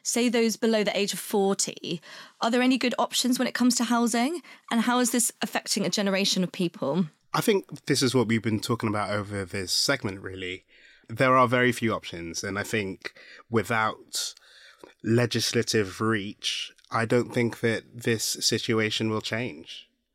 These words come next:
Speaker 2: This was Gove's opportunity to alter the power dynamic, and he missed.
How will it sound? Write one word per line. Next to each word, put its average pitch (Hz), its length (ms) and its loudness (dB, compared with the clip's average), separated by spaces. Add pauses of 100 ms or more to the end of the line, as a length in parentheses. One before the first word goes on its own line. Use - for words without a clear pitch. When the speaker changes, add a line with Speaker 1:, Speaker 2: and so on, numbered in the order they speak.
(180)
Speaker 2:
This 151 300 2
was 131 140 4
Gove's 123 340 4
opportunity 113 580 0
to 104 360 -2
alter 113 280 0
the 104 100 -4
power 117 220 -2
dynamic, 95 640 -6
and 107 200 -8
he 107 220 -6
missed. - 540 -4